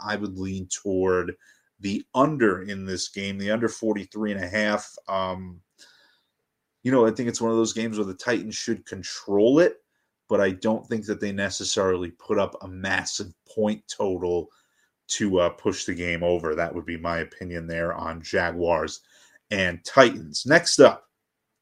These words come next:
Seahawks, seven and a half point favorites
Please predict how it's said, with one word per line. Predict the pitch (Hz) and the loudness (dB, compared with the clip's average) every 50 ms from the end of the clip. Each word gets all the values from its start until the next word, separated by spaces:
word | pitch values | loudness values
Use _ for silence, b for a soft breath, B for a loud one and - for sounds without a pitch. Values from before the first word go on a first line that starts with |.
| _ _ _ _ _ _ _ _ _ | _ _ _ _ _ _ _ _ _
Seahawks, | - - - - - 139 135 104 104 - - - - | -6 -2 0 2 2 2 2 2 0 -2 -4 -4 -6
seven | - - - 127 131 131 147 143 127 | -4 0 2 4 4 4 2 0 0
and | 110 | 0
a | 101 92 | 0 0
half | 104 104 98 - - | 0 0 -2 -2 -2
point | 107 95 90 85 | -4 -4 -4 -4
favorites | - - 101 98 92 92 98 95 - - b | -2 0 2 2 2 0 -2 -4 -4 -8 b